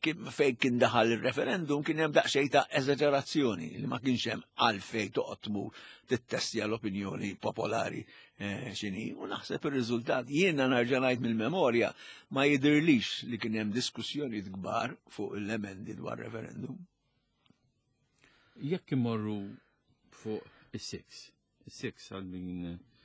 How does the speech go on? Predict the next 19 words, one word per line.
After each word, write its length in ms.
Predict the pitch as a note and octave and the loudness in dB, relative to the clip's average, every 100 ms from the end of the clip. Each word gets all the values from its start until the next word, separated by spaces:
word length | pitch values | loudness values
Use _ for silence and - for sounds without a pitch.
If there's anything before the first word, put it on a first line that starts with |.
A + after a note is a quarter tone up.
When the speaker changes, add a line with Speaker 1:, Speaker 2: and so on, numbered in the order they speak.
| - _ _ _ - | -20 _ _ _ -16
Speaker 2:
ehm, 280 | F2 C2+ G#1+ - F#2+ F#2 - - - - - - | -12 -12 -14 -18 -20 -20 -20 -20 -20 -20 -20 -12
għal 100 | F#2+ | -6
min 120 | F#2+ | -4
Speaker 1:
Mm. 40 | D#2+ | -6
Speaker 2:
qed 100 | F#2 | -8
jisma'na 360 | - F#2+ F2+ | -6 -4 -2
u 40 | G#2 | 0
ma 120 | C3+ | 2
jafx, 280 | B2+ F2 - | 0 -2 -6
kien 140 | G2 F2 | -4 -4
artiklu 420 | F2 - F2 F2 | -4 -6 -8 -8
fil-Kostituzzjoni 880 | F2+ - F2 - A2+ - D3 C3+ D3 D#3 _ - - - _ | -12 -12 -12 -6 -8 -2 -2 0 -2 -6 _ -20 -20 -20 _
li 140 | A2 | -8
kien 160 | G2+ G#2 | -4 -2
jgħid 440 | G2 F#2 F#2 - F#2 | 0 0 -2 -2 -2
li, 520 | F2+ F2+ F2 E2 E2+ _ _ - - | 0 0 -2 -6 -12 _ _ -20 -20
eh, 220 | - - | -18 -16
il-Kostituzzjoni 840 | F#2+ - F#2+ - F#2 - F#2 F#2 F#2 | -14 -14 -12 -12 -12 -6 -4 -2 -2
liġi, 400 | F#2 F#2 F2 F#2 | -2 -4 -4 -6